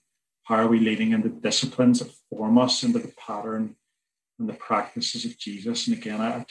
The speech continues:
touch on that in, in a chapter in the book around sort of spiritual habits and disciplines that actually create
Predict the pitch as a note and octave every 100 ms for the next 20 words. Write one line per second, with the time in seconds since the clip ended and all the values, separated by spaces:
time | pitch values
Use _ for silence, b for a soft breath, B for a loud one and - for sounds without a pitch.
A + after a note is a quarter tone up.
0 | - - - A2+ A2 A2+ A#2+ B2 G#2+ -
1 | _ _ _ - G#2+ - A2 A2 A2+ G#2+
2 | G#2 G2 G#2+ B2 A2+ G#2+ - - - A2+
3 | A#2 - - G#2+ G2+ B2 - A#2 A2+ -
4 | - B3 B3 A#3+ A#2+ A#2+ - b b b
5 | A2+ A2+ C3 A#2+ - A2 A2 A#2+